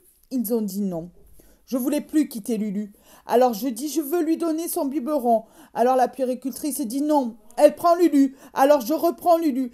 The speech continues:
Elle me reprend Lulu. Je lui reprends Lulu. Elle gueule et veut Lulu. Je veux pas qu'elle reprenne Lulu. Et je fous Lulu par la fenêtre. Comme ça, Lulu était à personne. La Marie-Jeanne, elle crie, « Infanticide, infanticide. »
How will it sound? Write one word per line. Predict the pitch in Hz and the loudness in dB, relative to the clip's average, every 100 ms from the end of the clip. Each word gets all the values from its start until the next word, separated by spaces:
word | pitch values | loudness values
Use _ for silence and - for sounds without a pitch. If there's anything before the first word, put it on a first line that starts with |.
| - - | -16 0
Elle | 294 302 | 2 4
me | 320 | 4
reprend | 339 339 349 339 | 2 0 2 2
Lulu. | 320 269 262 - _ | 2 0 -2 -6 _
Je | - 320 | -4 -2
lui | 269 | 0
reprends | 320 339 - 359 339 | 0 0 0 2 2
Lulu. | 330 254 262 - _ | 2 -2 -4 -6 _
Elle | - 294 | 4 4
gueule | 220 349 311 | 6 6 6
et | 302 | 2
veut | 233 339 | 0 0
Lulu. | 285 262 285 285 - 240 | 0 0 0 -2 -12 -2
Je | 339 | -2
veux | 370 | 0
pas | 392 359 | 0 2
qu'elle | 359 277 | 2 2
reprenne | 269 - 285 | 2 0 0
Lulu. | 269 262 262 240 277 | 2 0 -2 -4 -10
Et | 294 | -4
je | 247 | -4
fous | - 339 | -2 -2
Lulu | 294 311 330 | 2 0 0
par | 294 | 2
la | 294 285 | 2 0
fenêtre. | 285 294 262 - - - | 0 -2 -2 -8 -20 0
Comme | 370 320 | 2 2
ça, | - 320 294 - | 2 4 2 -4
Lulu | 294 349 370 359 | 4 8 8 6
était | 339 359 | 4 2
à | 339 | 2
personne. | 311 359 359 - 339 285 233 - _ _ _ | 2 0 0 2 4 4 2 -8 _ _ _
La | 202 214 | -8 -6
Marie-Jeanne, | 226 233 240 285 254 - | -4 -6 -6 -6 -6 -2
elle | 277 262 | 2 2
crie, « | - - 302 269 - _ _ | -2 -8 -6 -6 -12 _ _
Infanticide, | 226 285 - 330 - 311 - 330 311 247 | 0 0 2 2 2 -4 -2 2 2 4
infanticide. » | 294 302 339 320 - - 294 285 196 | 2 2 0 0 -2 -6 -4 -6 -6